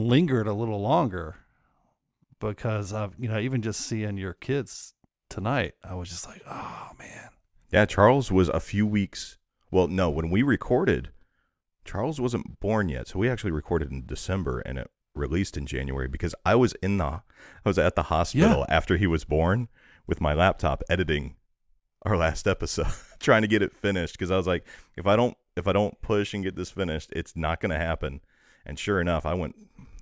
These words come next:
Speaker 2: four months without releasing anything after
Speaker 1: Yeah.
Speaker 2: that, just 'cause, I mean, you, you know, new parent and whatnot, but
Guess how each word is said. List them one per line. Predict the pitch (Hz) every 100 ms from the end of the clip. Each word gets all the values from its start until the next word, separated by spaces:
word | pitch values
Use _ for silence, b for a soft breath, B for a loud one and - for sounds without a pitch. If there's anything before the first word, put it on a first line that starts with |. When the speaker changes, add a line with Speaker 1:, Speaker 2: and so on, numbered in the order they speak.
| -
Speaker 2:
four | 73 80
months | 82 78 78 -
without | 80 76 80 - - - _ _ _ _ -
releasing | 78 78 82 85
anything | 85 85 90 90
after | 85 85
Speaker 1:
Yeah. |
Speaker 2:
that, | 90 90
just | - -
'cause, | - - -
I |
mean, | 147 104
you, | 87
you | 76
know, | 85 65
new | 78 78
parent | - 71 73 -
and | -
whatnot, | 71 - 67 67
but | -